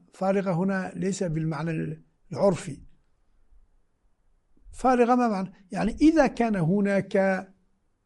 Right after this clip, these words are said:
قضية معرفية حاكية فهي تتدخل، يعني تنتظر ماذا؟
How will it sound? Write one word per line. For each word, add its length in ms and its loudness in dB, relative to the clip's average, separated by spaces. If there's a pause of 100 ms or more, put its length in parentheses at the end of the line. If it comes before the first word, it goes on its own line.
(420)
قضية 720 4
معرفية 680 0
حاكية 800 0 (920)
فهي 540 6
تتدخل، 640 -4 (1120)
يعني 200 0
تنتظر 520 4
ماذا؟ 420 2